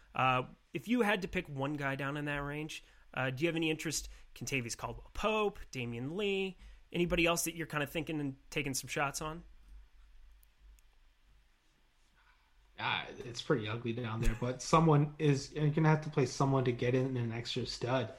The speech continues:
Speaker 2: It'll be interesting which one of those come out on top, and I think that'll be a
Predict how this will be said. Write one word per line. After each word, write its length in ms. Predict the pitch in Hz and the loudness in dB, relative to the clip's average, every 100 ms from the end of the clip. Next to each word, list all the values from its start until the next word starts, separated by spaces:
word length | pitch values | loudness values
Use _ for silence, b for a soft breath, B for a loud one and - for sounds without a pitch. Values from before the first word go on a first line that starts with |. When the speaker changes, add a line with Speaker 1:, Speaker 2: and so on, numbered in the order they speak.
| B B B B - | B B B B 0
Speaker 2:
It'll 140 | 135 | 6
be 100 | 147 | 8
interesting 480 | 147 147 - 131 120 | 8 4 0 2 6
which 260 | 139 143 | 6 6
one 160 | 135 139 | 4 4
of 80 | 131 | 4
those 220 | 123 123 | 4 2
come 220 | - 131 | 0 2
out 100 | 127 | 4
on 160 | 117 113 | 2 -2
top, 440 | - 127 117 - | 2 2 2 -2
and 120 | 123 | -4
I 80 | 117 | -2
think 200 | 120 151 | 2 2
that'll 140 | 127 127 | 4 2
be 140 | 123 | 0
a 100 | 113 | -2